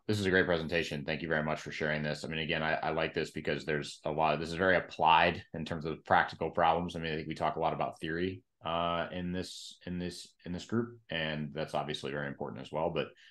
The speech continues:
but application is, uh, is equally important. So, and obviously you have Z Prize highlighted here, which is another initiative that I run, and I think Gautam, who's on the call, and, and you guys worked on a, uh, I think an arc team in general submitted a, a, a very good submission,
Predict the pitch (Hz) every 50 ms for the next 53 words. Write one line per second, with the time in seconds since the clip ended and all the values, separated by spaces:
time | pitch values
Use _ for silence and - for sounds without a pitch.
0 | - _ _ _ _ _ _ 69 67 - - - 78 76 76 78 76 - - 76
1 | 76 - - 78 76 73 71 - - 71 73 71 69 69 - - - - - 64
2 | 69 69 67 57 - 69 69 - - - _ - 71 71 - 73 69 64 62 58
3 | - 67 60 57 52 - - - _ - - - 69 69 69 65 65 65 - -
4 | _ _ _ 76 71 69 - - 71 73 73 - - - 65 67 71 76 71 -
5 | - _ - 67 73 82 78 - 82 76 69 69 - - 67 65 69 67 65 67
6 | 67 65 69 67 67 67 65 65 - 69 67 67 - - - - _ _ _ _
7 | _ _ _ _ - 73 76 76 76 76 71 71 73 71 - 69 73 73 82 98
8 | 120 127 117 113 113 107 107 104 101 98 90 87 85 - 95 82 76 87 80 80
9 | 80 - 85 80 78 76 73 78 73 73 76 - 73 73 71 71 71 71 71 71
10 | 69 69 76 76 78 73 73 73 73 73 76 76 71 67 - 73 71 69 69 69
11 | 67 - - 73 71 69 67 65 65 65 64 65 - - _ _ _ _ _ _
12 | - 78 69 58 - - - 85 82 78 - - 80 73 73 71 78 78 76 73
13 | 73 - - 69 73 71 71 67 69 67 67 - - - 73 - - 71 73 73
14 | 71 69 69 65 71 65 62 - - 73 71 69 67 - 71 67 69 69 -